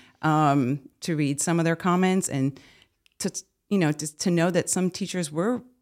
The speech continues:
ready to walk out, you know, um, and, you know, you have these conversations with them, but, you know, I don't think I even understood the depth of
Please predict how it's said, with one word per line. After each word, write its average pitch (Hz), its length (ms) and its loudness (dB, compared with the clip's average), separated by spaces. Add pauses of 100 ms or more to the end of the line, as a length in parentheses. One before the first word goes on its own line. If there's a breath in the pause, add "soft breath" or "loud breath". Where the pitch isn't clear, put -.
(140)
ready 143 240 -4
to 143 100 -4
walk - 280 -6
out, - 260 -6 (200)
you 170 160 2
know, 123 340 0
um, 127 520 -2
and, 139 220 -2 (600 soft breath)
you 165 80 -2
know, 151 100 2
you 147 140 0
have 151 220 -2
these 147 200 -2
conversations 147 640 -4
with 139 120 -4
them, 135 160 -2
but, 131 200 -4 (160)
you 147 140 -14
know, - 160 -10
I 165 120 2
don't 170 220 0
think 165 240 -2
I 143 460 -2 (340)
even 143 520 -2
understood 143 500 -2
the 135 80 -4
depth 117 460 -4
of 120 320 -6